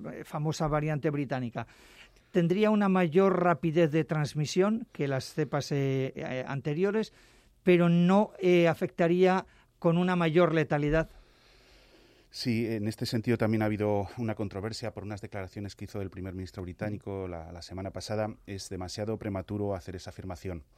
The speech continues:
Speaker 2: Entre otras cosas, porque cuando estás analizando los datos, eh, para hacer esa afirmación estás en una situación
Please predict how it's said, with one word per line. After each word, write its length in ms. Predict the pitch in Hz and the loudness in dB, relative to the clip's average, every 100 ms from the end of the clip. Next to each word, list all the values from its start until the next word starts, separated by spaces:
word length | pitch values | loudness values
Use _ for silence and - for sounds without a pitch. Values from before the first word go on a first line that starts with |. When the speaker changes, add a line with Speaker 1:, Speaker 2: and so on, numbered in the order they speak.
| - - - _ _ _ | -20 -20 -20 _ _ _
Speaker 2:
Entre 360 | - 90 90 110 | -10 -10 -6 -4
otras 260 | 120 113 | -4 -4
cosas, 340 | - 113 113 - | -4 -6 -6 -10
porque 260 | 98 - | -12 -12
cuando 180 | 95 90 | -10 -10
estás 240 | 87 104 104 | -10 -12 -10
analizando 420 | 104 101 104 101 | -10 -8 -10 -8
los 160 | 92 | -8
datos, 520 | 87 107 107 107 - - | -4 -4 -4 -10 -12 -14
eh, 200 | 90 85 | -12 -10
para 140 | 80 85 | -10 -14
hacer 140 | - | -12
esa 140 | 95 101 | -12 -12
afirmación 480 | 101 98 92 104 101 | -10 -10 -8 -10 -10
estás 320 | - 98 - | -10 -12 -8
en 80 | 101 | -8
una 280 | 104 101 98 | -6 -6 -8
situación 680 | - 87 87 107 107 107 | -12 -12 -10 -6 -4 -6